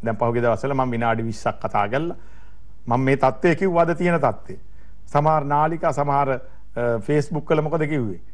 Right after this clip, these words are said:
මේක සම්පූර්ණ වැරදි පැත්තට කෑලි, කෑලි, කෑලි යමුනලා කතාවල් හදලා දැම්මා. දැන් මම දැක්කේ ඒවත් බලලා අද අර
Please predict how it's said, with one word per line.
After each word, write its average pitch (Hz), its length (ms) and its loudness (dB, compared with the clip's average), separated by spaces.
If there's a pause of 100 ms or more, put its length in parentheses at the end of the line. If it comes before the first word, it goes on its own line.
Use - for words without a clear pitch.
(400)
මේක 147 280 2
සම්පූර්ණ 156 540 0
වැරදි 170 280 4
පැත්තට 175 460 2
කෑලි, 156 340 6
කෑලි, 160 320 4
කෑලි 156 380 2
යමුනලා 170 360 -2 (440)
කතාවල් 185 400 4
හදලා 180 260 2
දැම්මා. 170 340 0 (120)
දැන් 127 100 0
මම 143 200 0
දැක්කේ 147 280 2
ඒවත් 147 180 2
බලලා 156 280 2
අද 139 100 0
අර 135 220 2